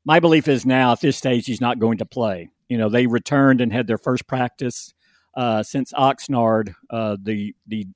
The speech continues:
Southern California portion of training camp,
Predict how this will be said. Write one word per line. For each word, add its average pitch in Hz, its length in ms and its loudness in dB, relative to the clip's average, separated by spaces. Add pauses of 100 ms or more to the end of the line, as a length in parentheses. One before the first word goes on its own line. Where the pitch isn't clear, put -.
Southern 139 400 2
California 135 760 2
portion 127 420 -2
of 98 100 -8
training 107 360 -4
camp, 104 380 -10